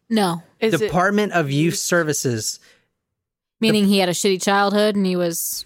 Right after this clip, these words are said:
Speaker 3: He
Speaker 2: Yeah, it's
Speaker 3: was
Speaker 2: like D S S.
Speaker 1: Yeah.
Speaker 2: Or C P S.
Speaker 3: Department of Youth Services.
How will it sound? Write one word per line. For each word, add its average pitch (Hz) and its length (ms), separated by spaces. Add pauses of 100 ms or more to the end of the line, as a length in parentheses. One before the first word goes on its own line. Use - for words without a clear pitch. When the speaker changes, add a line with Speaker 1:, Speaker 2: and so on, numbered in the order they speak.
Speaker 3:
He 170 100
Speaker 2:
Yeah, 220 60
it's 208 60
Speaker 3:
was 214 80
Speaker 2:
like 247 120
D 247 120
S 220 160
S. 160 300
Speaker 1:
Yeah. 170 320 (300)
Speaker 2:
Or 190 80
C 226 180
P 196 140
S. 156 300 (340)
Speaker 3:
Department 208 560
of 156 140
Youth 175 260
Services. 135 800